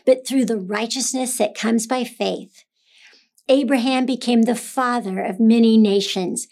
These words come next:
because he believed God was going to do what he said he was going to do." It was Abraham's faith in God that brought about his righteousness. For if those who depend on the law, verse fourteen, are heirs,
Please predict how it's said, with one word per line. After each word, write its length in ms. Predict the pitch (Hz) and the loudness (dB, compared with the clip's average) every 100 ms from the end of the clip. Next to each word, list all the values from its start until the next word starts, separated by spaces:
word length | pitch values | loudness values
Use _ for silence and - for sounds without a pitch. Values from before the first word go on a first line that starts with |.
| _ | _
because 480 | 226 220 226 208 - _ _ - | -4 -2 -4 -4 -6 _ _ -10
he 280 | - 302 269 | 0 2 2
believed 760 | 220 202 202 196 202 196 - _ _ - | 0 -2 -2 -2 -4 -6 -10 _ _ -6
God 320 | 185 185 190 | -4 -4 -6
was 180 | 190 - | -8 -4
going 460 | - 220 202 196 | 0 0 0 -2
to 160 | 196 214 | -2 -2
do 260 | 214 190 | 0 -2
what 160 | 185 180 | 0 -4
he 120 | 180 | -4
said 280 | 175 190 180 | -6 -6 -4
he 100 | 170 | -6
was 220 | 175 170 | -6 -10
going 260 | - 160 175 | -10 -8 -8
to 120 | - | -8
do." 420 | - 160 120 220 - - - 226 | -6 -6 -8 -12 -20 -20 -4 2
It 120 | 202 | 2
was 200 | 196 - - | 2 -2 0
Abraham's 680 | 247 226 196 202 196 190 - | 2 2 0 -2 -2 -4 -6
faith 420 | _ 240 254 254 | _ 0 0 0
in 160 | 247 220 | -2 -2
God 420 | 170 156 - - _ _ _ - | -4 -8 -14 -20 _ _ _ 0
that 180 | 214 214 | 0 0
brought 240 | 185 185 | -2 -2
about 320 | 196 185 170 | -4 -6 -8
his 240 | 170 180 - | -8 -10 -8
righteousness. 800 | 165 170 170 - 143 - - - - - - - | -10 -8 -8 -8 -10 -10 -12 -12 -20 -20 -6 0
For 160 | 226 | 0
if 160 | 208 - | 0 0
those 300 | 226 277 - | 0 0 0
who 120 | 240 | -2
depend 460 | 220 - 254 254 240 | -4 -4 -4 0 0
on 140 | 208 | -2
the 100 | 180 | -4
law, 400 | 180 185 202 240 | -6 -4 -4 -4
verse 300 | 202 196 - | -4 -6 -6
fourteen, 540 | 220 214 - 240 254 | -6 -6 -4 -2 0
are 220 | 202 165 - | 0 -2 -4
heirs, 560 | 208 208 240 277 277 | -4 -2 -2 -2 -4